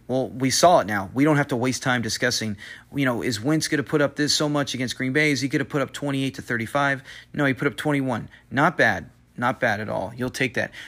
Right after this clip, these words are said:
Brian st-, has a kind of team just like Jacobs where he has so many pieces that that's all you're looking for.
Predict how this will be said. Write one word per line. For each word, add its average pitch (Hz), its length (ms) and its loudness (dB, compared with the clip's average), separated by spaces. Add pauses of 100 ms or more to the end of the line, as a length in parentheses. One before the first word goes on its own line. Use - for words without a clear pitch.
Brian 156 320 2
st-, - 220 -6
has 131 220 0
a 120 60 -4
kind 127 200 0
of 120 60 -4
team 123 200 -4
just 117 200 -4
like 120 100 0
Jacobs 113 460 -2
where 110 100 -4
he 107 80 -2
has 104 140 -2
so 131 340 0
many 127 240 -2
pieces 110 480 -6 (320)
that 117 220 -2 (260)
that's 120 240 2
all 131 80 0
you're 113 100 0
looking 117 220 -8
for. - 320 -10